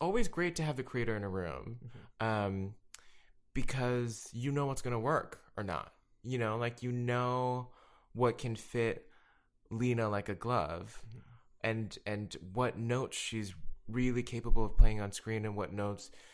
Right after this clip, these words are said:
Speaker 1: you really want her to play, you know? And so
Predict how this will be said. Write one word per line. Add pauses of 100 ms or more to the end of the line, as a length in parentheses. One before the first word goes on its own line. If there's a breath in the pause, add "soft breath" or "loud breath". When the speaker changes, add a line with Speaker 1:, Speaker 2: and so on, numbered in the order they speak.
(540 loud breath)
Speaker 1:
you
really
want
her
to
play,
you
know?
And
so